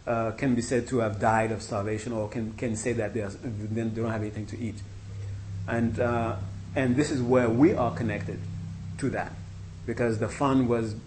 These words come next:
like I said, the, uh, he, uh, he established the fund through some of his students. So through campaigning with, with, uh, Westerners, Westerners, they established a fund, and the fund was put in a, in a bank, and then,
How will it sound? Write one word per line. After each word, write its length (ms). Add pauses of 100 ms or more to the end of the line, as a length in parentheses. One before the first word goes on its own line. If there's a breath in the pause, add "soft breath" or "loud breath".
(200)
like 180
I 20
said, 300 (160)
the, 200
uh, 220
he, 160
uh, 280
he 120
established 420
the 60
fund 340
through 300
some 180
of 80
his 120
students. 440 (920)
So 240
through 360
campaigning 1000
with, 260
with, 220
uh, 320
Westerners, 720
Westerners, 580 (300 loud breath)
they 80
established 420
a 60
fund, 400 (460 loud breath)
and 120
the 60
fund 640
was 180
put 220
in 140
a, 280
in 140
a 60
bank, 340
and 160
then, 380